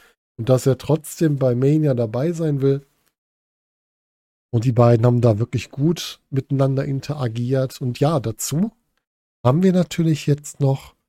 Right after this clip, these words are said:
die Möglichkeit, bei einer geschichtsrechtlichen WrestleMania vierzig auch Geschichte quasi zu wiederholen. Denn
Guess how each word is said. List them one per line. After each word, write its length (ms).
die 80
Möglichkeit, 840
bei 240
einer 280
geschichtsrechtlichen 1040
WrestleMania 640
vierzig 720
auch 300
Geschichte 680
quasi 500
zu 240
wiederholen. 720
Denn 500